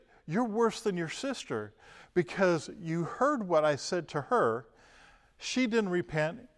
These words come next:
You didn't repent. You saw my judgment upon your sister, and you still didn't repent, and you're still fighting against me. You're worse off than Israel is." So he's getting pretty,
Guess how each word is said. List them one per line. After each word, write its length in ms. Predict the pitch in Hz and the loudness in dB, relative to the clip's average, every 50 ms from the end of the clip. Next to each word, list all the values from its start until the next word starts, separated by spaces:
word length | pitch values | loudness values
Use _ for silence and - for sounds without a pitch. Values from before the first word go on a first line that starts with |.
| _ _ - | _ _ -10
You 280 | 160 165 208 277 320 | -4 0 2 4 4
didn't 240 | 311 254 196 165 151 | 4 2 0 0 0
repent. 500 | 143 143 139 - 147 151 147 147 151 - - - 180 | -2 -4 -4 -2 0 0 0 0 -2 -6 -14 -10 -4
You 160 | 175 165 160 | -2 -2 -2
saw 420 | 139 - - - 233 240 254 285 | -2 -4 -6 -4 0 2 2 2
my 200 | 294 285 254 196 | 4 4 2 2
judgment 540 | 151 131 - 220 254 277 - - - 196 156 | 2 2 4 4 4 4 2 -2 -6 -4 -4
upon 320 | 143 - - - 156 143 139 | -4 -4 -2 0 0 0 0
your 140 | 131 123 | -2 -4
sister, 640 | 110 - - 139 131 117 - - 143 135 143 156 - - - - - - - _ _ _ _ _ _ _ _ - | -4 -4 -4 -4 -4 -6 -6 -6 -4 -4 -4 -6 -10 -16 -20 -20 -20 -20 -20 _ _ _ _ _ _ _ _ -4
and 160 | 185 190 202 | 0 2 2
you 120 | 214 214 196 | 4 2 2
still 400 | - - - - 254 285 302 262 | 0 -4 -6 -4 -2 -2 -2 0
didn't 240 | 214 208 170 156 | 2 0 0 0
repent, 480 | 147 147 147 - - 160 165 180 190 - | -2 -4 -4 -4 -4 -4 -4 -4 -4 -6
and 180 | - 175 170 175 | -8 -4 -2 0
you're 120 | 190 185 | 2 0
still 580 | 175 - - - - - - 269 254 233 202 190 | 0 -2 -6 -10 -8 -4 -2 0 2 2 0 0
fighting 460 | - - - 202 190 190 196 190 185 | -2 -2 0 0 0 0 0 -2 -2
against 440 | 185 180 170 202 196 185 - - - | -4 -2 -2 -2 -2 -4 -4 -6 -4
me. 360 | 226 247 240 196 123 104 98 - - - - - - - - - - _ _ _ _ _ _ _ _ _ _ | -2 -2 0 -2 -2 -4 -8 -12 -20 -20 -20 -20 -20 -20 -20 -20 -20 _ _ _ _ _ _ _ _ _ _
You're 300 | - - 139 151 226 254 | -12 -6 -2 0 2 2
worse 340 | 208 185 196 202 196 - - | 4 6 6 6 6 4 2
off 300 | 208 196 190 202 - - | 2 2 2 2 2 0
than 160 | 226 214 208 | 0 2 2
Israel 540 | 247 285 277 - - 170 143 123 110 104 107 | 2 2 0 0 0 2 2 2 2 2 0
is." 420 | 107 113 120 - - - - - - - _ _ _ _ _ _ _ _ _ | -4 -6 -8 -10 -10 -10 -10 -12 -14 -20 _ _ _ _ _ _ _ _ _
So 240 | - - - 185 185 | 0 6 8 10 10
he's 260 | 165 156 254 247 - | 10 8 6 6 6
getting 320 | - - 262 214 180 151 - | 6 6 6 6 6 4 0
pretty, 560 | - - - - 240 240 226 214 185 156 | -4 -4 0 4 4 6 6 4 2 0